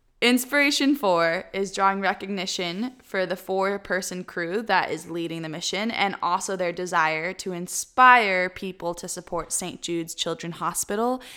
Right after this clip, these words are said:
and the initiative to go to space. So soon, this year, we will see SpaceX Inspiration four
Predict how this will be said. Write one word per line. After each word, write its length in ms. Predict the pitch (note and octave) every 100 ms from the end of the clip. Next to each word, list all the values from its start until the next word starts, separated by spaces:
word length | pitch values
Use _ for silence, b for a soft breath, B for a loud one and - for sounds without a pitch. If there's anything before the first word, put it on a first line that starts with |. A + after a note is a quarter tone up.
| B B
and 160 | G#3 G3+
the 80 |
initiative 920 | F#3+ F#3 G3 - G#3+ - G#3+ G#3 G3+ -
to 420 | - F#3 F#3 - -
go 140 | G3
to 100 | C4
space. 720 | C4+ - F#3+ A3+ - - - - B B B B
So 640 | - A3 G#3 G#3 G#3 G#3 -
soon, 840 | - - C#4+ F#4+ A#3 G#3+ C4 D#4 -
this 400 | F3+ G#3 B3 - -
year, 560 | G#3 B3 B3 F3 G3+ -
we 160 | G#3
will 160 | G3 G3+
see 300 | - A#3 B3
SpaceX 960 | A#3 - G#3 A3 - - G#3+ G#3+ - -
Inspiration 640 | F#3+ G3 - G3 F#3+ F#3+ F#3
four 420 | G3 G3+ F3+